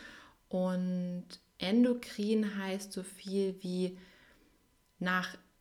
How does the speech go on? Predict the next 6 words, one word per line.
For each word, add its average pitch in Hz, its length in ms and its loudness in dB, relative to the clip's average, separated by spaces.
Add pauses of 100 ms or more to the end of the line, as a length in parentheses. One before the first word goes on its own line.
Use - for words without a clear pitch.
(140)
innen 214 260 10
abgesondert, 160 680 -4
also 160 320 -2
was 170 180 -4
in - 100 -4
unserem 175 440 -2